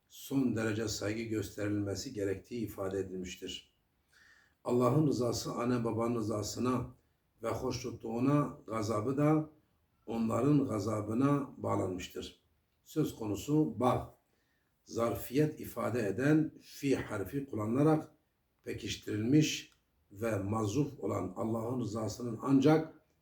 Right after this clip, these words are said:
ve ancak zarfı olan anne babanın rızasında bulunduğu açıkça zikredilmiştir. Aradaki bağ birkaç yönden ele alınabilir. Birincisi,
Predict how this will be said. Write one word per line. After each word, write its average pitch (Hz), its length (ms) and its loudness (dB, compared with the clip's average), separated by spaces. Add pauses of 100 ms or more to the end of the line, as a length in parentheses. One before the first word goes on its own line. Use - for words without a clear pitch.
(120)
ve 104 100 -6
ancak 123 540 4 (360)
zarfı 110 440 -6
olan 147 480 4 (360)
anne 117 280 -2
babanın 107 340 -4
rızasında 101 640 -4
bulunduğu 101 500 -2
açıkça 120 680 -6 (240)
zikredilmiştir. 92 840 -8 (2000)
Aradaki 160 580 8
bağ - 380 8 (120)
birkaç 156 880 4
yönden 131 600 6
ele 120 160 2
alınabilir. 127 760 4
Birincisi, 180 640 6